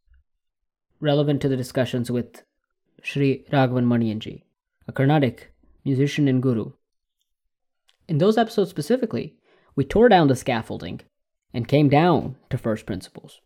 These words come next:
We examined the elements of Indian classical music at large, and these elements tell us something about how Indian classical music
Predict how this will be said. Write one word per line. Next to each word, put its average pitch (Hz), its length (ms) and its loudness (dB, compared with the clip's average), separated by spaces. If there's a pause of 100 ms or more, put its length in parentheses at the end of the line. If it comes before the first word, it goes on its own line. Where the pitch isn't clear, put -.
(580)
We 139 100 0
examined 160 400 0
the 135 140 -2
elements 170 760 0
of - 140 -10
Indian 117 240 -2
classical 117 400 -6
music 113 300 -4
at 113 120 -10
large, 156 460 0 (760)
and 135 120 -6
these 131 200 -4
elements 165 680 0 (420)
tell 220 220 2
us 226 120 -2
something 196 360 -4
about 139 420 -2 (800)
how 175 320 2
Indian 175 260 0
classical 156 400 -6
music 139 600 -4